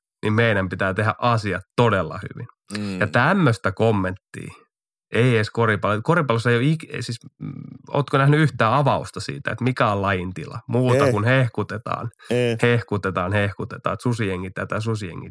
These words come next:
Speaker 1: tätä. Niin sielläkin pienen pienempi, pienempi laji siinä, tai enemmän harrastajia Suomessa,
Speaker 2: Mm-hmm.
Speaker 1: siinähän isompi laji, niin, niin sa-, rehdisti myönnetään tämmönen asia.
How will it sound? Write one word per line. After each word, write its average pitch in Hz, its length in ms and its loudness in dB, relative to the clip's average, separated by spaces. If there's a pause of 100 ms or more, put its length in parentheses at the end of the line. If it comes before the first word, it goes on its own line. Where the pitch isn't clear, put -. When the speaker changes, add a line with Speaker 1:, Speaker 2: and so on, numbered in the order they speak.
Speaker 1:
tätä. 87 220 -8 (800)
Niin 110 120 -2 (260)
sielläkin 139 640 2 (380)
pienen 156 460 4
pienempi, 98 580 0
pienempi 143 360 2
laji 110 240 2
siinä, 101 400 -4 (120)
tai 117 320 4
enemmän 104 240 2
harrastajia 113 500 0
Suomessa, 95 320 -4
Speaker 2:
Mm-hmm. - 20 -6
Speaker 1:
siinähän 117 300 2
isompi 104 300 0
laji, 90 240 -6 (640)
niin, 104 180 0
niin 104 160 0
sa-, 113 240 2
rehdisti 123 480 2
myönnetään 92 480 -2
tämmönen 87 480 0
asia. - 300 -14